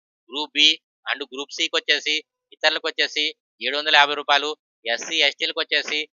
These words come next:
మూడు వందల డెబ్బై ఐదు రూపాయలు, పీడబ్ల్యూడీ వికలాంగులకు వచ్చేసి ఎలాంటి ఫీజు అనేది లేదు. వీళ్ళకి అప్లికేషన్ ఫీజు అనేది మినహాయింపు అనేది ఇవ్వటం అనేది జరుగుతుంది. ఎంపిక విధానం వచ్చేసి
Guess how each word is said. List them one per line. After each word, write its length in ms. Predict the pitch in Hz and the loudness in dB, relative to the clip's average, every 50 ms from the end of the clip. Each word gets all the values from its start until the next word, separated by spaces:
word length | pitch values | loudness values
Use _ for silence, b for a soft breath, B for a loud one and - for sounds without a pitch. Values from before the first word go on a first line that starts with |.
| _ _ _ - | _ _ _ -16
మూడు 160 | 123 135 147 | -10 -6 -4
వందల 220 | 151 156 151 151 | -4 -2 0 0
డెబ్బై 260 | 151 135 135 - 143 147 | 0 0 0 2 4 4
ఐదు 140 | 147 143 | 4 2
రూపాయలు, 440 | 139 147 139 147 139 127 110 101 - _ _ _ _ _ _ _ _ _ _ _ | 0 -4 0 2 2 2 2 -2 -10 _ _ _ _ _ _ _ _ _ _ _
పీడబ్ల్యూడీ 680 | - 131 147 160 160 147 156 156 143 147 151 135 104 - _ _ | -6 -2 0 0 0 0 -2 -6 -2 0 -2 -2 -2 -4 _ _
వికలాంగులకు 480 | 104 117 123 - 156 156 160 165 156 160 | -8 -8 -4 0 2 2 2 2 -4 -6
వచ్చేసి 480 | 156 - 156 147 - - 156 151 160 - _ _ _ 104 | -4 -2 -2 -4 -2 -2 -2 -2 -2 -6 _ _ _ -2
ఎలాంటి 360 | 110 120 131 143 151 151 147 | 0 2 4 4 2 2 -4
ఫీజు 260 | - - 143 143 143 | -8 -6 -6 -4 -2
అనేది 220 | 151 151 151 147 | -2 -2 -2 0
లేదు. 360 | 143 143 143 139 147 147 151 - _ _ _ _ | 0 0 0 0 -2 -10 -12 -14 _ _ _ _
వీళ్ళకి 260 | 120 127 143 - - | -6 -6 -4 0 0
అప్లికేషన్ 520 | 113 - - 147 151 160 156 143 151 147 | -2 -2 -4 -2 -2 0 -2 -2 -6 -8
ఫీజు 180 | - 151 147 147 | -6 -4 -2 0
అనేది 380 | 147 147 139 139 147 156 - _ _ _ _ | -2 -2 -2 -2 -4 -4 -4 _ _ _ _
మినహాయింపు 500 | 107 120 131 131 139 156 160 151 - 160 | -6 -2 -2 2 2 2 2 2 0 0
అనేది 380 | 156 151 147 135 147 151 - - _ _ _ | 0 0 0 0 -2 -2 -2 -6 _ _ _
ఇవ్వటం 280 | 117 120 127 143 156 156 | -8 -6 -4 -4 -4 -2
అనేది 180 | 160 165 156 | -2 -2 -2
జరుగుతుంది. 540 | 139 143 147 143 - 143 131 120 104 92 - _ _ _ _ _ _ _ _ _ _ _ _ _ _ _ _ _ _ _ _ _ _ _ _ _ _ _ _ _ _ _ - _ _ _ _ _ _ _ _ | -2 -4 -6 -6 -8 -12 -6 -4 -4 -4 -4 _ _ _ _ _ _ _ _ _ _ _ _ _ _ _ _ _ _ _ _ _ _ _ _ _ _ _ _ _ _ _ -20 _ _ _ _ _ _ _ _
ఎంపిక 320 | 113 117 131 156 160 156 | -6 -6 -2 -2 -2 2
విధానం 320 | 156 160 151 151 156 156 156 | 2 4 4 4 4 4 2
వచ్చేసి 500 | 151 - 156 139 127 - 151 151 160 | 0 0 -2 -2 -2 -2 -6 -6 -6